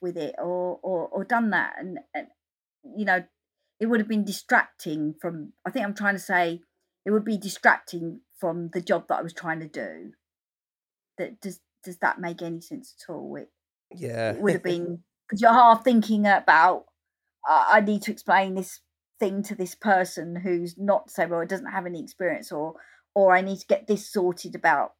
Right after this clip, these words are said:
Speaker 1: because I, I can't go in an office like that, or do you, do you know what I mean? And what you really want to do is you, you arrive somewhere, you have all the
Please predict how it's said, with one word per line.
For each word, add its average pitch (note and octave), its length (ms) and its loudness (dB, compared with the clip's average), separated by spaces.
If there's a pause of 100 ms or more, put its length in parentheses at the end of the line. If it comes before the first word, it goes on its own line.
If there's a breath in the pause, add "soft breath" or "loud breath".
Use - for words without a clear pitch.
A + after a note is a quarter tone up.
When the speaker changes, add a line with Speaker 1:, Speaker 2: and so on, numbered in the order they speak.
(240)
Speaker 1:
because G3+ 300 -8 (300)
I, - 120 -2 (120)
I C4 120 2
can't G3 240 -6
go F#3 180 0 (340)
in F3+ 120 -4
an E3 100 -8
office E3+ 300 -6
like D#3+ 200 2
that, E3+ 300 6
or E3 240 0 (320 soft breath)
do A#3 80 -2
you, A3+ 100 -4
do G#3+ 140 -6
you A#3+ 40 -2
know A#3+ 100 8
what A3 160 4
I A3+ 40 -4
mean? G#3 400 -2
And F3+ 300 -4
what G#3+ 240 -4
you G#3+ 100 -2
really A#3 280 -4
want G3 220 -4
to - 120 -20
do F#3 220 -4
is E3+ 160 -4 (300)
you, F#3+ 380 -8
you G3 220 -4
arrive F#3+ 400 4
somewhere, F3+ 480 -4
you F3 240 -6
have F#3 240 -6
all E3+ 400 -10
the E3+ 300 -8